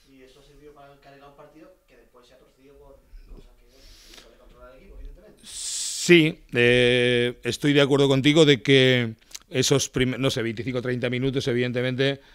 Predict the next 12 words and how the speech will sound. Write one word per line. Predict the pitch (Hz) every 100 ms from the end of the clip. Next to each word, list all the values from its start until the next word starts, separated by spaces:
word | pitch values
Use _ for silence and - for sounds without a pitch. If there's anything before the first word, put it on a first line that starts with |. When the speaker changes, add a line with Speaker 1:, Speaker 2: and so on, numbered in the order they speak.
| _
Speaker 2:
eh, | - 123 123 123 123
digamos | 120 123 131 127
que | 135
ha |
sido | 143 143 127
cuando | 135 127
el | 127 117
partido, | 127 123 135 143 139 131 123 120 120
eh, |
estaba | 117 - 127 127
más | 135 -
igualado. | 123 117 143 123 104